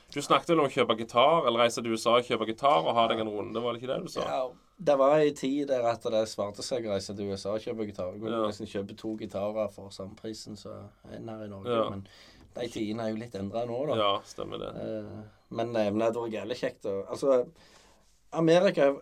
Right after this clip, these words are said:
Speaker 2: eller U S A, var en sånn ting som, som jeg alltid hadde lyst til å reise til, og
Speaker 1: Ja.
Speaker 2: alltid sitte opp til og sånn. Ehm, men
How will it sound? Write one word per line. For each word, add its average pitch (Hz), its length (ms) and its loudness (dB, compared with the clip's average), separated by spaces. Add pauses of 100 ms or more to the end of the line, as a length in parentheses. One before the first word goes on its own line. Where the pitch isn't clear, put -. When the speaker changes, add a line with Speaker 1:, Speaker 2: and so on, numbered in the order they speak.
Speaker 2:
eller 131 380 2
U 156 140 4
S - 160 -2
A, 139 260 2
var 110 160 -2
en 135 80 -8
sånn 120 160 -12
ting 117 260 -6
som, 104 360 -8 (200)
som - 200 -12
jeg 107 80 -8 (100)
alltid 117 480 -8
hadde 110 160 -6
lyst 117 160 -10
til 123 80 -10
å 110 60 -2
reise 101 240 -6
til, 117 100 -4
og 117 80 -2
Speaker 1:
Ja. 120 140 0
Speaker 2:
alltid - 280 -10
sitte 113 220 -4
opp - 220 -4
til 110 140 -4
og 104 60 -4
sånn. 123 280 -2 (640)
Ehm, 101 760 -6 (300)
men 110 360 -6